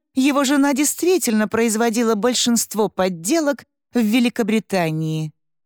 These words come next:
«Это Пикассо, а не моя жена». Таковы были его точные слова. «В общем, теперь я владелица подлинной картины Пикассо».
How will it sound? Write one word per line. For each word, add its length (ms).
«Это 280
Пикассо, 880
а 120
не 160
моя 300
жена». 480
Таковы 460
были 220
его 320
точные 540
слова. 680
«В 120
общем, 420
теперь 520
я 260
владелица 720
подлинной 680
картины 580
Пикассо». 880